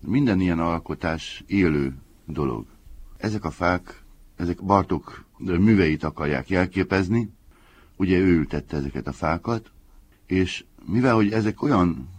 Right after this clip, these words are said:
fák, ahogy te mondod, ikebanák, hogy benne van a népzene, ezért azt gondoltam, hogy a népzenét népzenész módon kell ezekben a művekben eljátszani.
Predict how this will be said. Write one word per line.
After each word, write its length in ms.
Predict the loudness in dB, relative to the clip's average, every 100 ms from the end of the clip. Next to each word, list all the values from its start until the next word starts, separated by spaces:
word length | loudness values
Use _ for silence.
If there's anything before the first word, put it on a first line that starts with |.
| -10
fák, 380 | 0 2 2
ahogy 180 | 0 -2
te 120 | 0
mondod, 320 | 0 2 0 -2
ikebanák, 920 | -4 -2 0 0 0 0 -4 -10 -18 _ _ _ -20 -20 -20 _ _ _ _ -20
hogy 400 | -4 -2 -2 -6 -20 -20 -20 _ _ _
benne 440 | -4 0 2 2 -2
van 440 | -4 -2 0 2
a 140 | 2 2
népzene, 720 | 4 4 2 0 2 0 -2 -8 _ _ _ _ _
ezért 260 | -2 2 4
azt 160 | 2 2
gondoltam, 720 | -2 0 -2 0 0 0 -2 -14 -20 -20 -4
hogy 100 | 2
a 40 |
népzenét 720 | 6 6 6 6 4 2 -2 -20 -20 -8
népzenész 560 | 4 6 6 4 0 -2
módon 300 | -2 0 -2
kell 340 | -2 -2 -2 -4
ezekben 400 | -4 -2 -2 -2
a 120 | -2
művekben 460 | 0 0 0 -2
eljátszani. 720 | -4 -4 -6 -8 -10 -10 -10